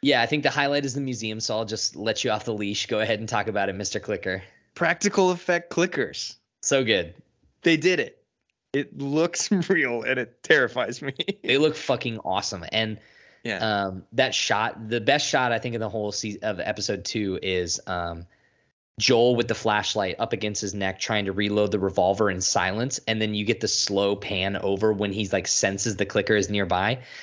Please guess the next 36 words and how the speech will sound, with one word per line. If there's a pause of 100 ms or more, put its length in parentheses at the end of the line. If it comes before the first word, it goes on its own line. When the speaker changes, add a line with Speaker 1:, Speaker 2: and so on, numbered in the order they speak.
(240)
Speaker 1:
And
it's
cool
for
the
audience,
too.
Like,
I
would
wonder,
I
would
love
to
talk
to
someone
that
didn't
know
about
the
lore
of
The
Last
of
Us,
where
they're
like,
Okay,
so
clickers
can't